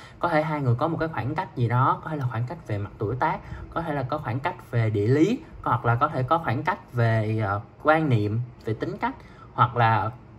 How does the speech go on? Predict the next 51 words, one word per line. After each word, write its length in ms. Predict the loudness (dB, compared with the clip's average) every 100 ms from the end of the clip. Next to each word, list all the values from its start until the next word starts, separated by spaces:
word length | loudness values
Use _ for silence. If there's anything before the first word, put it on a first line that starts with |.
| -10
có 280 | -2 0 2
một 200 | -2 -4
cái, 100 | -4
những 220 | 0 0
cái 120 | 0 2
quan 240 | 2 4
niệm 200 | 2 4
nào 80 | 2
đó 80 | 2
trong 160 | -2
cuộc 140 | -4 -2
sống 280 | -2 -4 -2
mà 180 | -2 -2
có 80 | -4
thể 100 | -2
từ 140 | -2
trước 180 | 0 -2
đến 160 | -4 0
giờ 280 | 2 2 2 -6 -12
họ 380 | -2 2 2 2 -2 -6
xem 260 | 0 0
cái 100 | 2
điều 120 | 2 2
đó 100 | 4
là 140 | 4
đúng, 260 | 2 2 -2
nhưng 120 | -2
mà 60 |
khi 240 | 0 0 2
mà 100 | 0
họ 160 | 0
gặp 180 | -2 -2
bạn 240 | -2 -2 -2
á, 100 | -4 -8 -16
họ 340 | -2 4 6 6
lại 420 | 4 2 0 -2 0
có 200 | 4 4
những 140 | 2
cái 120 | -4 0
điều 240 | 2 4
mà 80 | 2
nó 100 | -2
khiến 180 | -2 -4
cho 80 | -4
họ 220 | -2 -4 -2
cảm 160 | -6
thấy 160 | -6 -4
họ 100 | -2
nghi 240 | 2 2
ngờ 400 | 4 4 4 2 2
về 300 | 2 2